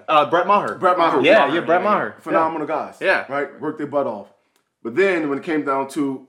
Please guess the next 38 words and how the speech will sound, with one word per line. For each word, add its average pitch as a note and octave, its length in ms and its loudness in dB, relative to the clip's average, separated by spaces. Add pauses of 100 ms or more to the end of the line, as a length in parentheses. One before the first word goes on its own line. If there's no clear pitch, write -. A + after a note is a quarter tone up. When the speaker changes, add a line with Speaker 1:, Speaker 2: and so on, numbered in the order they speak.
Speaker 2:
us G#3 280 2
individuals B2+ 560 -6
that A#2 180 -10
wasn't E3+ 340 -2
the C3 60 -4
kickers, B2+ 460 -10 (340)
we D3+ 140 -2
had D#3 200 0
our C3 140 0
job C3 260 -2
we C3+ 80 -8
had B2+ 120 -8
to A#2 60 -10
do, B2+ 320 -10 (360)
and A#2+ 140 -10
coaches C#3+ 320 -4
pushed - 280 -10
us A2 140 -12
every B2 220 -6
single B2+ 240 -10
practice, A#2 340 -6
and A2 200 -12
we B2+ 100 -8
challenged. B2 400 -8
Like, G#2+ 220 -12 (200)
it F#3 60 -2
was E3 180 -2
fun F#3+ 240 2
having C#3+ 260 -4
practice A#2 380 -6
on A2 140 -10
that, - 260 -16 (300)
Speaker 3:
Hmm. B2 100 -16 (220)
Speaker 2:
right? B2 220 -4 (300)
Because D3+ 220 -4
it D3+ 60 -2
was C#3+ 100 -4
competition. - 560 -6